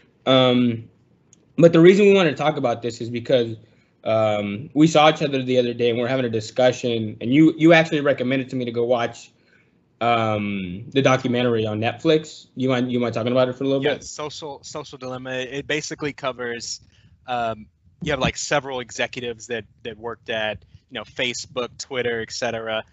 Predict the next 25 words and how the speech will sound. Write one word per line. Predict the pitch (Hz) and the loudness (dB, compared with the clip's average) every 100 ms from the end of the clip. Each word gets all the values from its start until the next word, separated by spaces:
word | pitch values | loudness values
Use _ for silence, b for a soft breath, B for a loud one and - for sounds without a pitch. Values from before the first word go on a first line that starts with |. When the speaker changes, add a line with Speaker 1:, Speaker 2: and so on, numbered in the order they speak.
| _ - | _ -8
Speaker 2:
they | 123 | -6
kind | 127 127 | -4 -4
of | 117 | -4
talked | - 120 120 | -4 -6 -4
about | 110 110 107 104 - - _ _ _ _ _ _ _ | -4 -4 -6 -10 -14 -20 _ _ _ _ _ _ _
what | 135 135 - _ _ - | -4 -4 -6 _ _ -6
their | 135 135 | -2 -2
experience | - - - 135 131 120 127 | -4 -8 -6 -6 -4 -8 -8
was | 120 | -8
at | 117 120 | -8 -8
those | 117 110 | -8 -8
companies | - 123 131 131 120 | -10 -8 -8 -8 -8
and | 120 | -8
how | 117 117 113 107 _ _ _ _ - | -4 -2 -2 -6 _ _ _ _ -4
they're, | 127 127 | 0 2
like, | 120 110 | 2 0
so | - - 135 | -4 -4 -4
driven | - 127 139 120 110 | -6 -2 0 0 -4
by | 104 120 113 110 107 104 101 - - - _ _ _ _ _ _ _ - | -2 0 0 -2 -4 -6 -10 -16 -20 -20 _ _ _ _ _ _ _ -12
selling | - 170 151 143 | -4 0 2 0
the | 123 | -6
product, | - 135 120 107 - | -2 -2 -2 -6 -12
which | 120 - | -14 -12
is | 120 110 101 - _ _ | -10 -10 -10 -14 _ _
<laughs> | - | -20